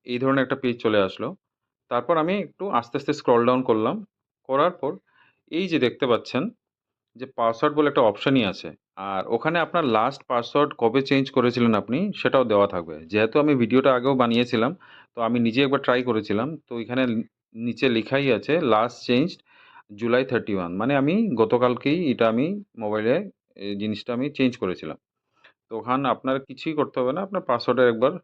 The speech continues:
ক্লিক করে নিতে হবে। হ্যাঁ,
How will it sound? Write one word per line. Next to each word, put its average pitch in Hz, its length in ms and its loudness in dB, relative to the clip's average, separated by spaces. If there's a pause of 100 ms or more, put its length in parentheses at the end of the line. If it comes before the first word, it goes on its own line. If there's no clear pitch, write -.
(140)
ক্লিক 123 180 -14
করে 120 220 -6
নিতে 113 160 -2
হবে। 113 220 0 (4000)
হ্যাঁ, - 200 -14